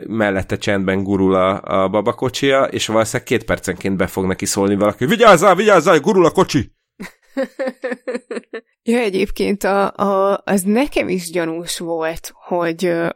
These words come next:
Speaker 2: hogy, hogy azt írják, hogy, ö, mint a Tesla, úgyhogy direkt azért ezt a jegyzeteimbe is úgy írtam, hogy a C N N cikke szerint.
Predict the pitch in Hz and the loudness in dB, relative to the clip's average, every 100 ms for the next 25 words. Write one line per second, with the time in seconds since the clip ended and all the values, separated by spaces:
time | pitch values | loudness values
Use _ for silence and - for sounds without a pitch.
0 | - 170 180 170 170 180 180 175 - 165 | -10 -12 -6 -6 -4 -2 -2 -4 -6 -4
1 | - - 170 165 165 - - 175 170 - | -4 -4 -4 -4 -6 -6 -6 -4 -4 -4
2 | 170 170 170 180 175 185 180 - 180 - | -6 -6 -6 -8 -6 -6 -6 -4 -2 0
3 | 185 208 185 220 175 - 180 160 170 - | 0 0 2 2 2 -6 -8 -8 -10 -8
4 | - 208 185 180 185 180 180 - 175 165 | -6 -2 0 2 2 0 -4 -4 -2 -2
5 | 170 - 190 196 202 - 180 175 185 175 | -2 0 0 2 0 0 -4 -2 0 -2
6 | 175 _ - 170 - 220 156 165 170 - | -4 _ -8 -4 -4 -2 -2 -4 -6 -8
7 | 165 - - - - 220 196 247 - | -12 -8 -6 -4 0 0 2 -2 -4